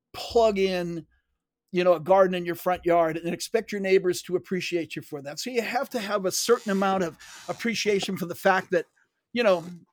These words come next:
th-, they're right. You know, that's what edible landscaping is all about. If you go, if you plug it in and make it a part of, like, right outside my window here,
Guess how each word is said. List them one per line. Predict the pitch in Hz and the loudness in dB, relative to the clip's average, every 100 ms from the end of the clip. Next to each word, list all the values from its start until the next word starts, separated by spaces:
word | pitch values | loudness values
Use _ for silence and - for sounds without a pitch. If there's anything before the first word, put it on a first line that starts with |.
| _ - | _ -8
th-, | 190 - | -8 0
they're | 240 262 | 4 8
right. | 214 180 - - _ _ - | 8 6 0 -16 _ _ -6
You | 190 | -2
know, | 190 180 185 _ _ _ _ _ _ | 2 0 -2 _ _ _ _ _ _
that's | 214 214 | -8 -2
what | 262 226 | 0 2
edible | 220 196 | 2 2
landscaping | 196 226 226 190 170 160 | 0 0 0 0 -2 -4
is | 165 | -4
all | 170 | -2
about. | 147 240 175 139 | 0 2 2 -2
If | 143 | -6
you | 226 269 | -6 0
go, | 247 240 | 2 4
if | 175 151 | 2 0
you | 240 202 _ _ | -6 -10 _ _
plug | - 202 226 214 | -12 2 4 6
it | 196 | 4
in | 202 202 196 185 - _ _ - | 2 0 -2 -4 -12 _ _ -6
and | 175 | 0
make | 196 196 | 2 2
it | 180 | 0
a | |
part | - - 226 208 | -4 2 2 2
of, | 175 | 2
like, | 180 - _ _ _ _ - | 0 0 _ _ _ _ -2
right | 190 247 | 2 4
outside | 240 - 208 202 | 2 2 0 2
my | 196 | 0
window | 180 190 202 190 | 2 2 4 2
here, | 160 151 151 175 | 2 -4 -8 -10